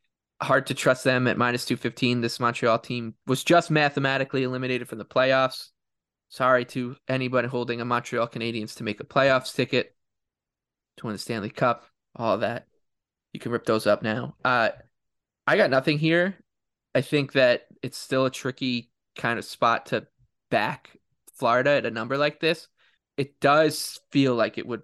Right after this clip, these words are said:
be one-way traffic, though, and, and it'll have to be, you know, a, a stellar, stellar performance from Montembeault or Allen. But then you got the possibility that it's either Bobrovsky on the second night of back-to-back in what is fifteenth out of sixteen start,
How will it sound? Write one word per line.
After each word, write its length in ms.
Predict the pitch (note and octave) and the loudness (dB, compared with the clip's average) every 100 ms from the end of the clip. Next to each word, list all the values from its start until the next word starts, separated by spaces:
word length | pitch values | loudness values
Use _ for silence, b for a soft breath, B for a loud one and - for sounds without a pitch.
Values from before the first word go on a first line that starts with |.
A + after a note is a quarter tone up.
| - | -6
be 100 | A2 | -6
one-way 420 | A2 A2 G#2 G#2 | -4 -6 -4 -6
traffic, 600 | - - G2 G2 G#2 - | -6 -4 -4 -4 -8 -4
though, 280 | G2+ F#2 F#2+ | -2 0 -2
and, 220 | G2 G2+ | -6 -8
and 140 | A#2 A#2 | -8 -6
it'll 160 | A2 | -4
have 160 | D3 A2 | -4 -4
to 80 | A2+ | -6
be, 240 | G2 G2 | -2 -2
you 80 | G2 | -2
know, 140 | G2+ | -4
a, 280 | A2+ _ - | -6 _ -14
a 40 | - _ _ _ _ _ - | -14 _ _ _ _ _ -10
stellar, 420 | - - B2 A2 | -6 0 2 2
stellar 320 | A2+ - A#2 | 0 2 2
performance 500 | G#2 G#2+ - A#2 A2 | 2 -4 -6 -6 -6
from 220 | - A2+ G2+ | -4 -4 0
Montembeault 720 | A#2 B2 - A#2+ A2+ G#2 - | -2 0 -4 2 4 4 4
or 240 | D3+ C#3+ | 2 2
Allen. 400 | C3 D3+ B2+ A2+ - b b - | 2 0 0 -4 -12 b b -8
But 100 | B2+ | -2
then 100 | C3+ | 0
you 80 | |
got 100 | C3 | 0
the 60 | B2 | -2
possibility 580 | - B2 A2+ B2 A2+ A#2 | -2 -2 -2 -4 -2 -2
that 140 | A#2 | -4
it's 100 | A#2 | -4
either 200 | A#2+ A2+ - | -6 -8 -2
Bobrovsky 500 | A#2+ G#2+ A#2+ A#2 - | 0 4 4 2 -2
on 80 | A#2+ | -6
the 60 | A2+ | -4
second 300 | - A2 A2+ | -2 -2 -2
night 100 | A2+ | -2
of 140 | A2+ | -2
back-to-back 500 | A#2 - C3 A2+ G2+ | -2 -4 -4 -2 -2
in 80 | A#2+ | -4
what 140 | A2+ | -6
is 100 | - | -4
fifteenth 680 | - - - C#3+ - C#3+ C3+ | -8 -8 -4 -4 -2 -4 0
out 100 | F3 | 0
of 60 | A2+ | 0
sixteen 460 | - C3+ - D3 | -4 -6 -4 -8
start, 520 | B2 - C3 D#3 G3+ | -6 -2 2 4 2